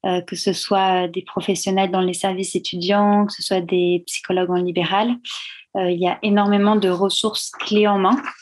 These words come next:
Euh, de, voilà, c'est quelque chose qui est très, très, euh, concret. On n'a rien créé pour cet ouvrage. On a sollicité, euh, une vingtaine de professionnels qui avaient déjà créé, euh, des choses innovantes et qui fonctionnaient.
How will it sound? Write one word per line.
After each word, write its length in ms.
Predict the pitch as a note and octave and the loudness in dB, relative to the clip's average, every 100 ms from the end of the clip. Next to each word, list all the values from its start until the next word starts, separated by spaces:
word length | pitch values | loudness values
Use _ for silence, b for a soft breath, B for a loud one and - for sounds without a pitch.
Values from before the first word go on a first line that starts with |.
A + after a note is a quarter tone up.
| B B B B - | B B B B -4
Euh, 320 | F#3 F3+ F3 E3+ | 0 2 2 0
de, 420 | E3+ F3+ F3+ F3 | 0 2 4 2
voilà, 180 | E3+ E3+ | 0 -4
c'est 160 | - - | -6 -8
quelque 240 | F3+ - | -8 -4
chose 220 | - G#3 | -2 -2
qui 160 | - - | -4 -14
est 80 | - | -10
très, 240 | - G#3+ | -4 -4
très, 360 | G#3+ - G#3 F#3+ | -4 -2 2 2
euh, 80 | F3 | 0
concret. 400 | - G#3+ - A#3+ - - - B B B B B - | 0 -2 0 -2 -2 -10 -16 B B B B B -4
On 120 | G3 | 2
n'a 480 | F#3 F3+ F3 F3 E3+ | 4 4 4 2 0
rien 320 | - G3 B3+ | 2 2 2
créé 320 | B3 - G#3+ | 2 0 0
pour 160 | A#3 - | -2 -6
cet 280 | F#3+ - - | -6 -4 -4
ouvrage. 400 | F3+ F#3 G#3 G#3+ | 0 2 2 2
On 140 | F#3 | 2
a 80 | F3 | 0
sollicité, 800 | - G3 F#3+ - - - G#3 G3+ | 0 -2 -2 -8 -4 2 2 4
euh, 240 | F3+ E3+ - B B B B - | 2 0 -4 B B B B 0
une 220 | G3+ F#3+ | 2 4
vingtaine 720 | G3 G3+ G#3 G#3 G#3+ F#3+ F3+ | 2 0 2 2 2 2 0
de 220 | E3+ F3 | 2 2
professionnels 840 | F3 - G#3 G#3+ G3+ G3 F#3+ G#3+ A#3 | 0 -2 -2 -2 -2 0 0 0 -4
qui 140 | F#3 | -4
avaient 160 | F3 E3+ | -2 0
déjà 420 | E3+ G#3+ G#3+ G#3 | 2 2 2 0
créé, 340 | - - G3+ G3+ - - - | -2 0 0 0 -4 -8 -4
euh, 380 | F3+ F3 F3 E3+ | -2 0 0 -2
des 200 | E3+ E3+ | -2 -2
choses 280 | - G#3+ G3+ | 0 2 2
innovantes 520 | G3 F3+ F#3 G3+ F#3+ | 2 2 0 0 -4
et 60 | |
qui 160 | - F3 | -8 -8
fonctionnaient. 580 | - G#3+ - F#3+ G3 | -2 -2 0 2 2